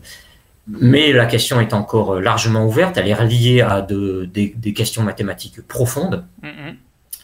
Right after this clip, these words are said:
Speaker 1: Ça, c'est pour l'aspect actuel. Et puis pour l'aspect, euh, disons, historique, euh, il y a un point sur lequel j'aimerais insister, parce que là, les myriautes ne trouveront aucun renseignement, euh, sur, euh, Wikipédia, puisque là, c'est vraiment des renseignements inédits.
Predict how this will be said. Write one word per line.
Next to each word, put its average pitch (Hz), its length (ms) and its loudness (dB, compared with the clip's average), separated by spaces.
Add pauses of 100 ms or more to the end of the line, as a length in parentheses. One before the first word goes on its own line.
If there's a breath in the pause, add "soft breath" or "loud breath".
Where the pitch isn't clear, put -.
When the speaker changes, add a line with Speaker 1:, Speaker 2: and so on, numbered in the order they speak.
(560 loud breath)
Speaker 1:
Ça, 160 140 0
c'est - 180 -2
pour 123 100 4
l'aspect 117 380 4
actuel. 139 600 0
Et 120 140 -2
puis 143 160 -12
pour 127 220 -4
l'aspect, 120 640 0
euh, 98 360 -2
disons, 98 320 -6
historique, 110 600 -4 (680 soft breath)
euh, 92 560 2
il 90 60 -2
y 101 80 2
a 104 60 4
un 104 100 4
point 120 320 2
sur 110 160 -2
lequel 95 200 -4
j'aimerais 98 240 -2
insister, 120 320 -2
parce - 160 0
que 104 100 -6
là, 110 320 2
les 95 200 0
myriautes 101 440 0
ne 101 120 0
trouveront 104 500 -8
aucun 113 320 0
renseignement, 101 720 -2 (360 loud breath)
euh, 87 120 -2
sur, 95 400 0
euh, 92 80 2
Wikipédia, 101 760 0 (600 loud breath)
puisque - 200 -4
là, 110 80 2
c'est - 160 0
vraiment 95 260 2
des 101 100 4
renseignements 92 500 0
inédits. 92 460 2